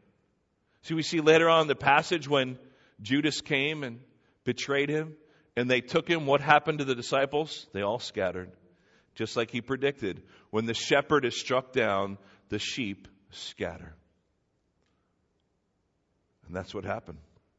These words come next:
Their devotion faded quickly when it came time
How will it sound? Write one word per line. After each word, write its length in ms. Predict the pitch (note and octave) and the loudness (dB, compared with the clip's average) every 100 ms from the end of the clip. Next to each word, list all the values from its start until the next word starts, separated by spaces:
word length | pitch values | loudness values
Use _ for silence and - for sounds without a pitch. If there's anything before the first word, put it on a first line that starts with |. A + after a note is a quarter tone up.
| _ _ _ _ _ _ _ _ _ _ _ F#2+ | _ _ _ _ _ _ _ _ _ _ _ -2
Their 160 | A#2 | -2
devotion 680 | A#2+ A2+ A#2+ B2+ B2+ C#3 G#2+ | 0 -2 0 0 0 -4 -6
faded 500 | - - A#2+ B2 G#2+ | -6 -2 -2 -2 -6
quickly 500 | - D#3 - D#2+ D2 - _ _ _ _ _ _ | -6 -6 -6 -12 -12 -20 _ _ _ _ _ _
when 120 | G2 | -6
it 140 | G2 - | -6 -8
came 280 | C3 A2 | -8 -8
time 540 | - C3+ G#2+ D#2+ D#2+ | -8 -6 -6 -6 -10